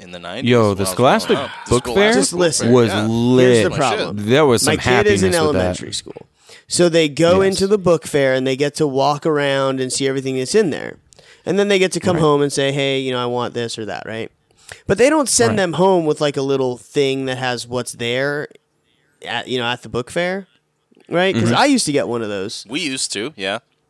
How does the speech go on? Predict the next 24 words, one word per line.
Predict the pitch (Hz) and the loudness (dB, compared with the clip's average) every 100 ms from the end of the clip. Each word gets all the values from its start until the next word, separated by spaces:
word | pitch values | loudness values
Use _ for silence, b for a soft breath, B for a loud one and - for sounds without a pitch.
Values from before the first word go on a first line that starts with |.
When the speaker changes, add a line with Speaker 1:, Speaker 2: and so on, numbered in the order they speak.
| - - | -16 -4
Speaker 3:
Um, | 143 135 127 127 - b b b - | 0 0 -2 -6 -10 b b b -20
they | 147 151 220 262 | -10 0 2 2
get | 226 220 | 2 2
a | 165 | 2
wish | 147 175 220 - | 2 4 4 2
list | 110 95 135 - - - - _ _ | -6 -10 -8 -8 -8 -12 -16 _ _
where | 107 143 156 156 147 147 - | -4 0 0 2 0 0 0
a | 160 | -2
teacher | 147 - 131 - 127 135 | 0 -2 -2 0 0 2
or | 135 123 | 0 0
somebody | 135 123 123 127 | -2 -2 -2 -2
essentially | 139 143 165 175 220 208 | -2 -2 -2 -2 -4 -4
writes | 151 170 196 | -2 -2 -2
down | - 180 147 147 185 | -2 -2 0 -2 -4
four | - 143 | -4 -2
or | 160 | -2
five | 160 170 180 | -2 -2 -2
things | - 123 123 156 - - _ | -4 -4 -4 -10 -16 -18 _
and | - 165 | -2 -2
the | |
price | 160 - 147 123 143 - | -2 -4 -2 -2 -4 -6
and | 135 | -6
a | 139 | -4
total | - 175 151 113 135 | 0 2 2 0 -4